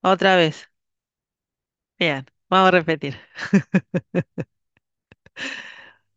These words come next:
Estamos boca arriba. Hello.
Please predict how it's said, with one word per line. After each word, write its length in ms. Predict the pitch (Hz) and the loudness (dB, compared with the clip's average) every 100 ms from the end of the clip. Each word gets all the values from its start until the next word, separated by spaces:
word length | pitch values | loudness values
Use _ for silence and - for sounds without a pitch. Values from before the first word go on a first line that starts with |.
| _ _ _ _ _ _ _ _ _ _ _ _ _ | _ _ _ _ _ _ _ _ _ _ _ _ _
Estamos 520 | - 220 247 254 254 202 | 0 2 4 4 2 2
boca 360 | 240 247 254 | 2 4 4
arriba. 520 | 220 180 156 147 139 _ _ _ _ _ _ _ _ _ _ _ _ _ _ - | 4 4 2 0 -4 _ _ _ _ _ _ _ _ _ _ _ _ _ _ -2
Hello. 480 | 175 170 160 180 | 0 0 -4 -10